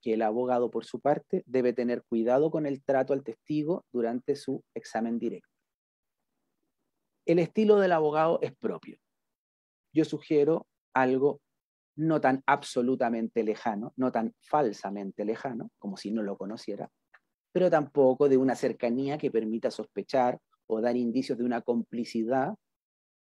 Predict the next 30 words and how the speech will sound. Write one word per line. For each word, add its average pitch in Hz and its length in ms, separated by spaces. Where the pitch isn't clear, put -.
que 147 100
pudiera 151 360
comprometer 135 680
la 165 200
credibilidad 120 520
de 113 60
su - 120
testimonio. - 500
Como 160 180
en 165 60
todo, 202 380
hay 147 140
que 143 120
mantener 135 380
un 139 120
punto 156 280
medio 269 420
en 151 120
el 151 140
que - 240
podamos, 135 640
¿cierto?, - 640
eh, 117 500
hacer 143 280
fluir 123 520
este 110 280
examen 120 400
directo, 196 460
pero 180 380
que, 165 320